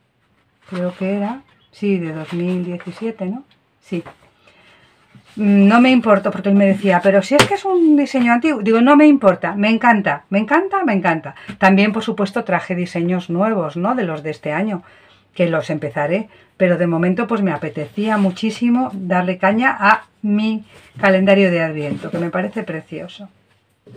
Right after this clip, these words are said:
Lo que pasa que ya anoche me puse muy tarde y no, no avancé demasiado, porque ya te digo, estuve haciendo por la tarde magdalenas.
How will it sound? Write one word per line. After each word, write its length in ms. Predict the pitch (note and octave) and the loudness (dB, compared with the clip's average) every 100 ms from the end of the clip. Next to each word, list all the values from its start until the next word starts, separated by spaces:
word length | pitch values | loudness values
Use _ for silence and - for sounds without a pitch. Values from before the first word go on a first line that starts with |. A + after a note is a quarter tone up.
| - - _ _ - - - - _ _ _ _ - - - - | -18 -20 _ _ -20 -20 -20 -20 _ _ _ _ -20 -20 -20 -14
Lo 60 | |
que 80 | F3 | -8
pasa 240 | F#3 F#3 | -6 -4
que 140 | F#3+ F3 | -4 0
ya 340 | F#3+ G3 G3+ | 4 4 4
anoche 540 | G3 F#3+ G3 - A3 G#3 | 4 2 0 -2 0 0
me 140 | F3 | 0
puse 260 | F3+ - F3+ | -4 -4 -4
muy 160 | E3+ | -4
tarde 640 | - F#3 G3 G#3 A3 A3+ G#3 | -2 -2 0 -2 -2 -4 -6
y 140 | E3 | -6
no, 300 | E3+ E3+ E3 | -2 -2 -2
no 180 | D#3+ E3 | -2 0
avancé 380 | E3 E3 - E3 | 0 -2 -4 -6
demasiado, 600 | E3 D#3+ - F3 F3+ G3 | -4 -6 -4 -2 0 0
porque 220 | D#3 D#3 | -2 -10
ya 80 | D#3 | -8
te 120 | F3 | -6
digo, 340 | F3 F3+ D3+ _ _ _ _ | -6 -6 -8 _ _ _ _
estuve 280 | - F3 | -4 2
haciendo 380 | F#3+ G3 F#3+ F#3 | 2 2 0 0
por 120 | F3 | -2
la 120 | E3 E3 | -4 -2
tarde 240 | E3+ E3+ | -2 -2
magdalenas. 600 | E3 D3 D3 F3 F#3 E3+ | -4 -4 -6 -4 -4 -6